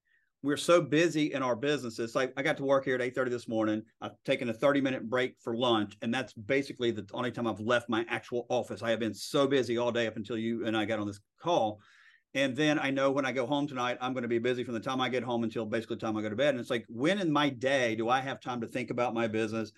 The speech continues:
or plan my business or come up with an idea? And so, I know you use your car. That's a, that's a great place. I use cutting the grass. I mean, that's one of the reasons I still cut the grass. It's an hour and a half that I don't have to talk to anybody,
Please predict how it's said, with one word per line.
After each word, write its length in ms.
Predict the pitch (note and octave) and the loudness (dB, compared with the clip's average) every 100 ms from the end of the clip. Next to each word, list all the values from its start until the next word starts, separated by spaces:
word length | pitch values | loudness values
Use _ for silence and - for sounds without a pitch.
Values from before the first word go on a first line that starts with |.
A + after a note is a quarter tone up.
| - _ - | -20 _ -2
or 140 | A#2+ | 0
plan 380 | - D3 E3 E3+ | 0 2 2 4
my 160 | A#2+ G#2 | 2 2
business 400 | A2 A2 A#2 - | 0 0 -4 -4
or 120 | B2+ | -2
come 220 | D#3 C#3+ | 2 4
up 80 | C#3 | 4
with 100 | C3+ | 2
an 80 | C3+ | 2
idea? 480 | C3 C3+ E3+ G#2+ - _ _ _ | 2 0 0 -2 -6 _ _ _
And 180 | B2+ B2+ | -6 -2
so, 320 | D3 C3 A#2+ A2 | 2 4 4 2
I 60 | B2 | 0
know 80 | |
you 140 | B2 C#3 | 0 2
use 300 | C#3 B2+ A#2 | 2 0 -2
your 80 | A2+ | -4
car. 360 | C#3 B2+ C3+ | -2 0 0
That's 160 | B2 C#3+ | -4 -6
a, 40 | |
that's 220 | - A#2+ | -8 -8
a 40 | A#2+ | -4
great 280 | B2 B2 - | 0 0 2
place. 280 | C3 A#2+ C#3 | 4 4 4
I 140 | B2 | 2
use 260 | F3 C#3 G#2 | 2 0 -2
cutting 220 | - C#3 | -2 -4
the 80 | G#2+ | -2
grass. 460 | G#2 C3 F2 F2+ - | 0 0 0 -6 -8
I 20 | |
mean, 140 | G2 | 0
that's 240 | G#2+ A#2+ - | 2 2 2
one 160 | A2+ | 0
of 40 | A2 | 2
the 60 | |
reasons 300 | G2 A2+ G#2 | 2 0 0
I 40 | G#2+ | -2
still 200 | - A2+ | -2 -2
cut 180 | B2 A#2 | 0 -2
the 80 | |
grass. 380 | G2 A#2 A#2+ - | 0 0 0 -2
It's 180 | B2 - | -8 -6
an 140 | G#2+ A2+ | -6 -2
hour 200 | A#2+ A#2+ | 2 2
and 60 | |
a 40 | G#2+ | 2
half 220 | A#2+ A2+ | 2 0
that 100 | G#2+ | 0
I 60 | A2 | 0
don't 160 | A2+ | 0
have 120 | A#2 | -2
to 60 | A#2 | -6
talk 380 | G#2 D#3+ C#3+ A#2 | -4 2 4 4
to 60 | A#2 | -2
anybody, 460 | A2 G#2 G#2 A#2+ | 0 0 -2 -4